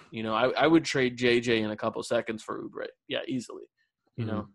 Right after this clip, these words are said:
Speaker 1: um,
Speaker 2: Yeah.
Speaker 1: but, like, look, here, here's, how people can know how I feel about this trade. I wouldn't trade Lonzo for Oubre.
Speaker 2: Huh. Huh. Yeah.
Speaker 1: So, so
Speaker 2: That, that, that
Speaker 1: that's,
Speaker 2: says
Speaker 1: that's where I'm at.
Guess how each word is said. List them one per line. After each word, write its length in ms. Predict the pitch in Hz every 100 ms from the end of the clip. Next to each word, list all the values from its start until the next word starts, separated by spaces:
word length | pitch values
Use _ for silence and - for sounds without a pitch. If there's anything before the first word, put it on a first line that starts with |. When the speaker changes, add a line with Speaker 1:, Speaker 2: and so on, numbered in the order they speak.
| _ _ _ -
Speaker 1:
um, 360 | 113 107 104 104
Speaker 2:
Yeah. 120 | 104 95
Speaker 1:
but, 120 | 123
like, 220 | 120 117 -
look, 220 | 170 - - _
here, 280 | 127 165 185
here's, 680 | 151 160 190 190 175 147 - _ _ _ _ _ _
how 160 | - 123
people 320 | 117 131 123
can 180 | 117 117
know 200 | 113 110
how 160 | 110 104
I 40 |
feel 220 | - 110
about 240 | 107 101 -
this 100 | 107
trade. 220 | - -
I 120 | - 151
wouldn't 300 | 165 160 135
trade 280 | - 117 113
Lonzo 400 | 113 110 110 107
for 140 | -
Oubre. 280 | 113 - - - _ _ _ _ _ _ - - - _ _ _ _ _ _ _ - -
Speaker 2:
Huh. 360 | - 170 135 95 - - - - - - -
Huh. 300 | 214 120 - - - - - _ _ _ - _ _
Yeah. 200 | 120 127
Speaker 1:
So, 220 | 113 110 - _ _
so 220 | - 127 117
Speaker 2:
That, 80 |
that, 160 | 113 113
that 220 | 110 - -
Speaker 1:
that's, 200 | 131 131
Speaker 2:
says 160 | 143
Speaker 1:
that's 200 | 120 117
where 120 | 117
I'm 120 | 110 104
at. 200 | 87